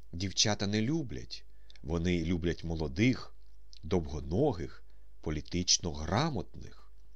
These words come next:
А ви скоро помрете. І ніхто не напише про вас у газеті. Ще один згорів на роботі.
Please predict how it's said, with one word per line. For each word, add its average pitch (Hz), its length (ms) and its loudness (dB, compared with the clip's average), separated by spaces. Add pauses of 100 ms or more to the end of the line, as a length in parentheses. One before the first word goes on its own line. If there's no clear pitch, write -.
(520)
А 214 120 4
ви 220 160 2
скоро 160 380 -2
помрете. 78 600 -2 (720)
І 254 80 2
ніхто 104 600 4 (300)
не 95 120 4
напише 101 520 2
про 82 240 -2
вас 85 360 0
у 98 100 0
газеті. 80 760 -2 (420)
Ще - 460 8
один 113 460 4
згорів 78 560 -2
на 73 120 -4
роботі. 71 600 -6